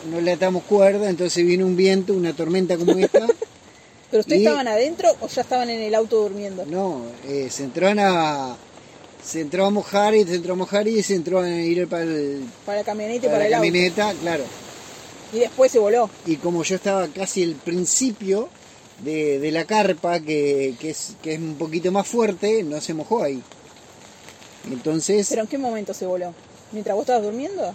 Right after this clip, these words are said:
Speaker 1: toda la parte de atrás se,
Speaker 2: Se
Speaker 1: se
Speaker 2: cayó.
Speaker 1: ca-, se cayó. Porque no le ataron cuerdas. A la ta-, a las carpas, chicos y chicas,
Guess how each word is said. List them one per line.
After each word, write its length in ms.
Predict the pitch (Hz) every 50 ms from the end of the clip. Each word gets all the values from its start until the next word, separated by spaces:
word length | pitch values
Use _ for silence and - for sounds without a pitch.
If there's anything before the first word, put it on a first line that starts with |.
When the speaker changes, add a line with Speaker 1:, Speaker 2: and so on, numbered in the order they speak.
| - -
Speaker 1:
toda 200 | - 202 220 220
la 140 | 196 185 175
parte 580 | 151 185 196 196 180 190 180 170 160 156 147 139
de 100 | 143 143
atrás 300 | 143 131 180 185 208 202
se, 540 | - - 226 214 196 175 151 143 135 131 127 120 - - - - - - - - - -
Speaker 2:
Se 80 | -
Speaker 1:
se 100 | - - -
Speaker 2:
cayó. 240 | - - 233 240 202
Speaker 1:
ca-, 40 | 185
se 80 | 175 139
cayó. 280 | - 135 - - 165 147 123 - - - - - - - - - - - - - - 294 - -
Porque 260 | 285 277 262 - 156
no 60 | 156 165
le 140 | 170 185 196
ataron 380 | 180 170 151 185 185 185 165
cuerdas. 500 | 139 - 208 214 175 135 120 110 - - - - - - - 247 - - - - - 202 - - - - -
A 140 | - 139 151
la 220 | 151 151 151 147 127 - - -
ta-, 140 | - 185 190 196 147
a 100 | 165 165
las 160 | 160 156 151
carpas, 540 | - - 185 190 196 202 202 220 214 190 -
chicos 720 | - - 190 175 - - 214 208 214 202 - - - -
y 100 | 175 139 120
chicas, 560 | - 151 160 151 - 190 196 202 - -